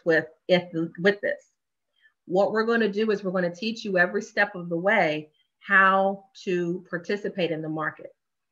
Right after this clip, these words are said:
how to simplify yourself so that you can learn it and be a consistent and profitable trader.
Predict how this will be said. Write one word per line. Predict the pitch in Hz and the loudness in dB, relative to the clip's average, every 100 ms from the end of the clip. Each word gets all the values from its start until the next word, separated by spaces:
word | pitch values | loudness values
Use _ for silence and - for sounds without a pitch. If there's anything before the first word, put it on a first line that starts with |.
| _ - | _ 2
how | 196 | 4
to | 202 | 4
simplify | - 226 233 220 - 165 | 0 -4 -2 -4 0 2
yourself | 170 160 - 165 202 | 2 -2 -2 -2 -2
so | - | -4
that | 170 160 196 | -8 -6 -10
you | |
can | 190 190 180 | -8 -4 0
learn | 190 208 | 2 2
it | 120 - _ _ _ | 0 -10 _ _ _
and | 190 208 208 | 0 0 0
be | 190 | -2
a | 175 | -2
consistent | 175 175 - 185 - 160 | -2 -8 -4 -6 -4 -8
and | 165 | -4
profitable | 170 160 - 160 | -4 -4 -6 -8
trader. | 151 - 156 - | -8 -4 -4 -6